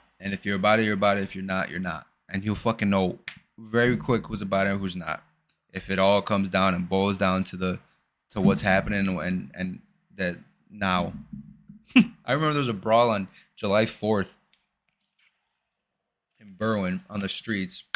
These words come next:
running around chasing motherfuckers <laughs> with, uh, Yuli, uh, Fabi, uh, some other, a lot of other people. I think Ernie was there. And Yuli got punched for some reason, and I'm, I was there.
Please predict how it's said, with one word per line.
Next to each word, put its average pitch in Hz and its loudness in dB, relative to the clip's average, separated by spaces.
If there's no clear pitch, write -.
running 123 2
around 123 4
chasing 123 0
motherfuckers 107 -8
<laughs> - -20
with, 101 -8
uh, 90 -4
Yuli, 113 4
uh, 90 -6
Fabi, 107 2
uh, 92 -2
some 107 -6
other, 107 -2
a 101 -20
lot 113 2
of 107 4
other 98 0
people. 92 -4
I - 0
think 95 -6
Ernie 101 -6
was 104 -16
there. 104 -8
And 95 2
Yuli 131 2
got 113 4
punched 120 -2
for 113 -4
some 117 2
reason, 113 4
and 98 2
I'm, 95 0
I 90 0
was 101 -2
there. 117 2